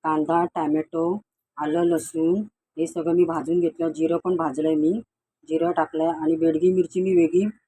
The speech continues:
गरम पाण्यामधनं, अ, भिजत, अ, भिजत ठेवलेली ते याच्यामध्ये टाकले. पा-, जर तुमच्याकडे बेडगी मिरची पावडर असेल तर ती टाका तुम्ही. आणि पनीर मसाला टाकलाय मी. अ, याच्यामध्ये हे सगळं भाजून मी वाटून घेतलंय. बेडगी मिरची पण मी याच्यातच टाकली. माझ्याकडे पावडर नव्हती म्हणून मी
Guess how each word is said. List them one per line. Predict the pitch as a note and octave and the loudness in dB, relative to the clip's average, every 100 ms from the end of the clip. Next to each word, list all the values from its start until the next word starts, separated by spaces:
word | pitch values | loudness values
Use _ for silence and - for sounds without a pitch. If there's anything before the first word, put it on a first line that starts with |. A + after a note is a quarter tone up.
| _ _ | _ _
गरम | D#3+ E3+ | 0 0
पाण्यामधनं, | F3 F3 E3+ E3+ E3 D#3+ F3+ B3 - _ _ - | 2 2 2 4 2 2 0 -2 -6 _ _ -12
अ, | D3+ D3+ | -6 -4
भिजत, | - D#3 F3+ - E3+ | -4 -2 -4 -4 -8
अ, | D3 D3 | -8 -6
भिजत | D3 F3 | -6 -4
ठेवलेली | F3+ F#3 D#3 D#3 F3 | -4 -2 0 0 -2
ते | F3+ F3 | -2 -2
याच्यामध्ये | D#3+ E3 E3 E3+ | -2 0 0 0
टाकले. | F3 D3+ D#3 E3 | 0 -2 -4 -6
पा-, | E3 D3+ - - | -6 -8 -12 -8
जर | E3 | -8
तुमच्याकडे | E3 E3 E3+ F3 | -4 -4 -2 -2
बेडगी | E3+ D#3+ D#3 F3 | 0 0 2 2
मिरची | F3 D#3 - | 2 0 -4
पावडर | E3+ D#3 D#3+ E3 | -6 -4 0 0
असेल | D#3+ E3 D#3 | 0 -4 -4
तर | |
ती | E3 E3 | -10 -2
टाका | D#3+ - E3 | -2 0 -2
तुम्ही. | D#3+ D3 G3 A#3 _ _ _ _ | -4 -2 -4 -4 _ _ _ _
आणि | D#3+ E3+ | -2 -2
पनीर | F3 E3+ F3+ | 2 4 4
मसाला | F3 D#3+ E3 E3 | 4 2 2 2
टाकलाय | D#3 - D#3 | 0 -2 -4
मी. | D3+ F3 A#3+ - _ _ _ _ _ | 0 -2 -2 -8 _ _ _ _ _
अ, | D4 | -12
याच्यामध्ये | C#3+ C#3+ E3+ E3 E3+ | -10 -8 -4 -2 0
हे | E3+ E3 | 0 0
सगळं | F3 E3 E3+ | -2 -2 0
भाजून | D#3+ C3+ E3 F3+ | 0 0 2 4
मी | F3 | 4
वाटून | G3 C#3+ - F#3 | 2 -2 -2 0
घेतलंय. | E3 D#3 D#3+ F#3+ C4+ _ _ _ _ _ _ D#4+ | 0 0 0 -2 -4 _ _ _ _ _ _ -2
बेडगी | E3 D#3+ F3+ | -2 2 2
मिरची | F3+ - F3+ | 2 -2 -6
पण | G3 | -2
मी | F#3+ | 0
याच्यातच | D#3+ E3+ F#3 D#3+ | 0 -2 -8 -8
टाकली. | D#3+ - | -10 -6
माझ्याकडे | F3 D#3+ D#3 E3+ F3+ | -4 -2 -2 -2 -2
पावडर | F3+ D#3+ D3+ E3+ | -2 -2 0 0
नव्हती | F3 E3+ F3+ | 2 0 0
म्हणून | F3+ F3+ | 2 4
मी | F#3+ | 4